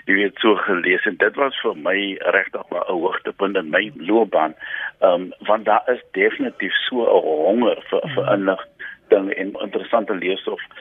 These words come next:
Speaker 1: jy weet, in hierdie verband.
Speaker 2: Clive, ek kan my net voorstel wat 'n groot voorreg is dit om dit te kan aanskou as iemand dit vir die eerste keer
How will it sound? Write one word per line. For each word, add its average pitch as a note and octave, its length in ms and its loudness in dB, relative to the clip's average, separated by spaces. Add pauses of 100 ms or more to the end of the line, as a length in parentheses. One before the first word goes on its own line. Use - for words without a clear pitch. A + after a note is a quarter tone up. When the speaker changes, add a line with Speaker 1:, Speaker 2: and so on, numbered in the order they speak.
(260)
Speaker 1:
jy G2 80 -4
weet, G2 160 -2
in F#2 120 -6
hierdie F2+ 240 -2
verband. F2 400 -4 (440)
Speaker 2:
Clive, G#3+ 280 -2
ek G#3 60 -6
kan G#3+ 100 -2
my G#3+ 100 0
net A#3 180 0
voorstel C4 640 4
wat F#3+ 180 -2
'n A3+ 40 -2
groot A#3 420 -2
voorreg G#3+ 460 2
is G3+ 100 -4
dit F#3 140 -4
om F3 100 -2
dit F#3 120 -4
te - 80 -6
kan F3 220 -2
aanskou E3 680 2 (240)
as - 160 -10
iemand F3 280 0
dit E3 160 -4
vir F3 120 -6
die E3+ 100 -8
eerste - 240 -4
keer F3 220 -4